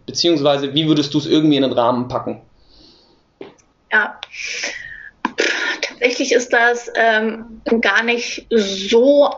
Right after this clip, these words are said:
Speaker 2: einfach, finde ich. Ich muss,
Speaker 1: Mhm.
Speaker 2: ich muss gerade auch ein bisschen nachdenken, aber das Erste, was mir tatsächlich einfällt,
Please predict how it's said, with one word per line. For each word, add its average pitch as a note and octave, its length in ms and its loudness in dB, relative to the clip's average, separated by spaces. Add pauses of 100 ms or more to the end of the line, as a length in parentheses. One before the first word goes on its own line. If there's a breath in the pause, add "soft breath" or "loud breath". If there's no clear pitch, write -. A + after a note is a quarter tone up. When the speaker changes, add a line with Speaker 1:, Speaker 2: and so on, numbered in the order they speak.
(140)
Speaker 2:
einfach, A#3 520 0
finde A#3 480 2
ich. B3+ 380 2
Ich A3+ 140 0
muss, A#3+ 180 4
Speaker 1:
Mhm. - 60 0
Speaker 2:
ich D#4 140 4
muss A#3+ 140 0
gerade A#3+ 300 0
auch A#3+ 80 -4
ein B3 100 -2
bisschen A#3 320 0
nachdenken, C4 560 0
aber - 200 0
das A3+ 160 -6
Erste, C4+ 420 -2
was A#3+ 180 2
mir C4+ 280 4
tatsächlich A#3 640 -2
einfällt, A#3+ 680 2